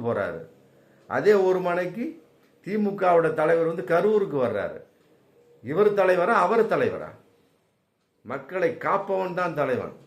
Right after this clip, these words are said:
ஆமா, மக்களை சாகடிப்பவன் தலைவன் அல்ல. கரூர் வேலுச்சாமிபுரத்துல நாற்பத்தி ஒன்பது பேர் இறந்து போயிட்டாங்க. திருப்பி எதுக்கு நீ ரோடு ஷோவுக்கு ஆரம்பிக்க,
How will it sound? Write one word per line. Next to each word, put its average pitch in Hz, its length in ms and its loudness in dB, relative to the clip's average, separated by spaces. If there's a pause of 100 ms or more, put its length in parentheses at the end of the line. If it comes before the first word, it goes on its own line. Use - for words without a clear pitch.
(640)
ஆமா, 92 300 -10 (360)
மக்களை 139 400 -4 (140)
சாகடிப்பவன் 160 720 -2
தலைவன் 139 260 -2
அல்ல. 87 200 -8 (960)
கரூர் 185 380 -2 (120)
வேலுச்சாமிபுரத்துல 190 1000 0
நாற்பத்தி 180 400 -2
ஒன்பது 170 80 -4
பேர் 185 220 0
இறந்து 180 200 -4
போயிட்டாங்க. 151 460 -6
திருப்பி 220 320 -4
எதுக்கு 214 240 4
நீ 196 80 0
ரோடு 190 260 2
ஷோவுக்கு 175 360 -2
ஆரம்பிக்க, 165 320 -6